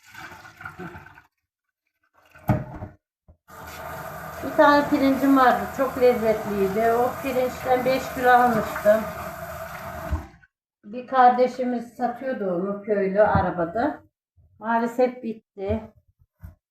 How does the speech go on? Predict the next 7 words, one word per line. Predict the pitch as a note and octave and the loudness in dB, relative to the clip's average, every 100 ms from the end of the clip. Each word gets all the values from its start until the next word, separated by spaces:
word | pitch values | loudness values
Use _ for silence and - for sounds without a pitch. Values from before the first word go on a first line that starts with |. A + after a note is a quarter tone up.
| _ _ | _ _
O | F#3 G#3+ - | -14 -12 -6
pirinci, | A#3+ A3 G#3 G3+ F#3 G3+ G#3 A3 - _ _ | 0 0 0 -2 -4 0 2 0 -4 _ _
hmm, | A#3+ G2 F2+ F2+ - | -18 -16 -12 -8 -6
yani | F#3+ G3 G3+ G3 F#3 | -4 -2 -4 -6 -8
bulsam | G3 - B3+ C4 A#3+ | -10 -12 -8 -6 -4
alacağım. | F#3+ F3+ - G3 G#3+ B3 _ _ _ _ _ _ _ _ _ _ _ | -4 -6 -8 -10 -10 -12 _ _ _ _ _ _ _ _ _ _ _
Ama | G3 F#3 F#3+ A#3+ | -20 -14 -12 -12